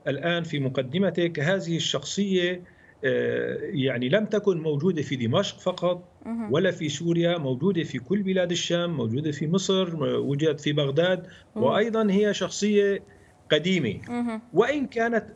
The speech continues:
Speaker 1: اختلفت صفاتها. يعني كما قلت، العيار أو العيارون والشطار،
Speaker 2: مم.
Speaker 1: وهؤلاء كانوا منذ العهد العباسي، وحتى في فترات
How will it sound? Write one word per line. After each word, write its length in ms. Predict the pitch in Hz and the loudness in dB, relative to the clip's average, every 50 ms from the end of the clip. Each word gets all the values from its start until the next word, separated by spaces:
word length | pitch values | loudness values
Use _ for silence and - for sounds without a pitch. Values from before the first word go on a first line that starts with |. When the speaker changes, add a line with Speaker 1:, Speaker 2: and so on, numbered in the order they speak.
| - | -6
Speaker 1:
اختلفت 480 | - - - - 226 226 220 170 - 185 | -4 -4 -2 0 2 2 2 2 0 -2
صفاتها. 720 | 170 - - 156 151 151 160 156 147 156 120 117 123 123 | -4 -2 -2 -2 0 2 2 0 0 -2 -2 -2 0 0
يعني 280 | 131 139 135 147 151 | 0 0 0 -2 -4
كما 240 | 147 - 208 214 214 | -2 0 0 0 0
قلت، 300 | 202 208 220 214 208 - | 0 0 0 -2 0 2
العيار 840 | 202 - 170 160 147 139 151 160 156 170 190 202 208 214 214 - - - _ _ - | 0 2 2 0 0 0 0 0 0 2 2 4 2 2 0 -4 -10 -14 _ _ -2
أو 220 | 156 156 156 - | -2 -2 0 0
العيارون 720 | 165 160 147 139 165 165 165 175 170 165 170 190 202 202 190 | 0 0 0 0 0 0 2 2 2 2 2 2 2 2 2
والشطار، 720 | 170 165 165 - - 160 147 - - 165 139 107 95 - - - - | 2 0 0 -2 -6 -8 -6 -2 2 2 2 2 0 -2 -8 -16 -16
Speaker 2:
مم. 280 | - 208 214 208 104 104 | -14 -12 -12 -12 -8 -4
Speaker 1:
وهؤلاء 440 | - 127 160 190 202 214 233 233 233 | -2 -2 0 0 0 2 2 0 0
كانوا 260 | - - 233 226 220 | 0 -2 0 0 0
منذ 200 | 214 240 247 220 | 2 0 2 2
العهد 260 | 226 202 185 185 190 190 | 2 0 0 0 0 0
العباسي، 680 | 185 160 160 160 160 202 233 226 - - - 101 95 - - - _ _ _ _ _ - | 0 0 -2 -2 -2 0 0 0 0 -2 -4 -6 -6 -8 -16 -20 _ _ _ _ _ -2
وحتى 720 | 131 135 143 - - 220 220 220 - 208 190 185 - - | 0 0 0 0 -2 -4 -2 -2 0 0 0 0 -2 -6
في 180 | - - 196 175 | -6 -4 -4 -2
فترات 520 | - 202 196 196 202 196 202 202 202 202 | 0 0 0 0 2 2 2 0 0 -2